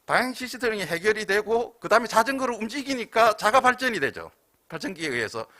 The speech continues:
그게 충전이 되면 이거야말로 진짜 지속 발전을, 지속 가능한 디자인 에스디지에스잖아요. 그리고 저건 레드닷에서 인정을 했어요. 멋진 사례가 되는데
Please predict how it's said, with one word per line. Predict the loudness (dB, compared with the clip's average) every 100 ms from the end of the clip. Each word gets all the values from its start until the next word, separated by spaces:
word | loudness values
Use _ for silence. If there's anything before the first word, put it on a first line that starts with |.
| -20 _
그게 | -14
충전이 | -10 -8 -6 -4 -4
되면 | -6 -8 -8 -10 -8
이거야말로 | -4 6 6 8 4 2
진짜 | 0 0 4 4 2 -20 -20 -10
지속 | -8 -2
발전을, | -2 0 0 -2 -4 -20 -20 -20 -16
지속 | -10 -8 -6
가능한 | -2 4 4 4 -2 _
디자인 | -4 -2 0
에스디지에스잖아요. | -2 -6 -8 -12 -10 -8 -8 -8 -8 -10 -16 -20 _ _ _ _ _ _ _ _ _ _ _ -8
그리고 | -6 -4 -4 -6
저건 | -4 -2 2
레드닷에서 | 2 2 0 0 -2 -4 -4 -6 -8
인정을 | -6 0 2
했어요. | 2 0 -4 -4 -14 _ _ _ _ _ _ _ _ _ _ _ _ _ _
멋진 | -6 -4 -4 0 0
사례가 | 0 2 8 8
되는데 | 8 4 4 4 4